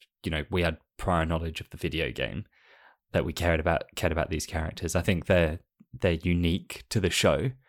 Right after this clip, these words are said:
Um, and we've just met them and lost them in the space of fifty minutes. And I, I'm, h-,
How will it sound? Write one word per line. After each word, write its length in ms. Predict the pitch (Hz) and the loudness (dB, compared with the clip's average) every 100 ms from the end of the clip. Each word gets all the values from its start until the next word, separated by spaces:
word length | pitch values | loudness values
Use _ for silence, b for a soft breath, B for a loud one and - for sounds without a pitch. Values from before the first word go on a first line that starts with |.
| b b b _ _ - | b b b _ _ 0
Um, 380 | 104 92 90 - _ _ _ - | 2 4 2 -2 _ _ _ 0
and 100 | 110 | 2
we've 80 | 98 | 2
just 180 | 120 | 2
met 260 | 107 110 - | 4 4 4
them 340 | 110 98 95 - _ _ _ _ | 2 2 0 -4 _ _ _ _
and 220 | 98 92 95 | -2 0 4
lost 340 | 98 - - | 4 4 0
them 340 | 90 87 87 - _ _ _ _ _ | 0 0 -2 -8 _ _ _ _ _
in 140 | 98 98 | 0 0
the 60 | 90 | 2
space 320 | - 92 - | 2 2 0
of 40 | - | -4
fifty 300 | 92 - 87 | -6 -4 -2
minutes. 460 | 90 76 64 - | -2 -2 -6 -8
And 480 | - 95 92 92 90 - _ _ _ _ _ _ _ _ _ _ _ _ - | -6 -2 -2 -2 -4 -12 _ _ _ _ _ _ _ _ _ _ _ _ -14
I, 160 | - 117 - - - - _ - - | -6 -6 -6 -14 -20 -20 _ -10 -4
I'm, 140 | 143 117 | -2 0
h-, 260 | - - | -2 -6